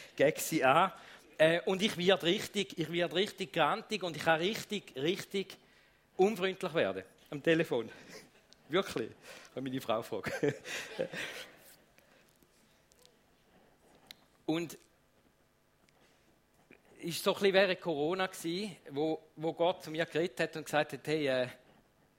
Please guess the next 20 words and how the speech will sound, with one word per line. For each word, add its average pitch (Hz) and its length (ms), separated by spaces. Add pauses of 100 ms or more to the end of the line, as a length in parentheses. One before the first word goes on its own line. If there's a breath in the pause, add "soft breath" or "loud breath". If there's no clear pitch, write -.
(100)
<laughs> - 160
das 139 200
geht 127 640
nicht. 135 260 (500 loud breath)
Du 156 80
musst, 165 300 (320)
du 160 100
musst 170 380 (760)
den 127 120
Mensch 120 340
sehen. - 260 (1500)
Du 165 80
musst 147 240
den 127 100
Mensch 131 420
sehen, 147 220
der 143 80
jetzt - 220
dort 139 400
am 123 240